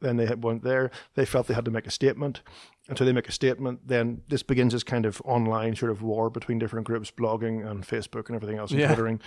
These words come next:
Speaker 2: Yeah.
Speaker 1: about the whole thing. And then they, they then had to make another statement, and they accused us of promoting divine child abuse,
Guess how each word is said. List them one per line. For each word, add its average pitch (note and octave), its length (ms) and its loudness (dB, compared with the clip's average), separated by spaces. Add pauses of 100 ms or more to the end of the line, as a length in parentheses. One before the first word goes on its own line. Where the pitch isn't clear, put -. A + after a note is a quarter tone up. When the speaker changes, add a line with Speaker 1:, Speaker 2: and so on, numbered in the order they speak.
(120)
Speaker 2:
Yeah. A2 180 -4
Speaker 1:
about A#2+ 160 2
the A#2 80 2
whole G#2+ 160 4
thing. A#2 500 2
And A#2 220 2
then A#2 260 6 (480)
they, D3 420 6 (220)
they C3+ 280 6
then B2+ 440 2
had B2 160 0
to A#2+ 60 2
make A2+ 140 0
another B2+ 240 2
statement, B2+ 520 -2 (320)
and B2 160 0
they A#2+ 100 6
accused B2 420 0
us A#2 120 0
of A#2 100 -4
promoting A#2 320 0
divine A2 300 -2
child A#2 300 0
abuse, B2+ 420 -4